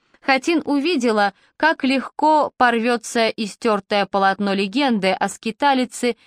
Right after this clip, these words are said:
из их деревни. Стоит кому-то задать несколько конкретных вопросов.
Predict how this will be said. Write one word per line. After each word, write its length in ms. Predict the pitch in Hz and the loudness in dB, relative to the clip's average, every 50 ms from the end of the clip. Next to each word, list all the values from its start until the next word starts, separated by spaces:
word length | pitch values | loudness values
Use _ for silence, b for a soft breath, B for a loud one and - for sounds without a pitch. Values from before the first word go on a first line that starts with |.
| b b | b b
из 200 | 247 254 226 208 | -2 0 0 0
их 200 | 247 269 240 226 | 0 0 0 0
деревни. 640 | 208 240 269 277 262 226 185 160 151 156 151 156 - _ _ _ _ _ _ | 0 0 0 2 2 0 0 -2 -4 -6 -8 -10 -12 _ _ _ _ _ _
Стоит 440 | - - - - 277 269 254 247 - | -16 -16 -4 0 2 2 2 2 0
кому-то 440 | - 254 240 247 277 311 - 269 240 | 0 2 2 2 2 2 0 0 0
задать 360 | 214 214 208 214 214 208 - | 2 2 2 2 2 0 0
несколько 540 | 220 233 254 254 - - 247 226 - 233 220 | 0 0 0 -2 -2 -4 -4 -2 -2 -4 -4
конкретных 800 | - - 196 175 175 - 185 170 170 165 - - 175 170 - 175 | -2 0 -2 -2 -2 -4 -4 -2 -2 -2 -2 -4 -8 -8 -4 -2
вопросов. 760 | 180 175 175 - 180 175 165 151 147 - - - - _ | 0 0 0 0 -2 -4 -4 -4 -6 -8 -14 -18 -20 _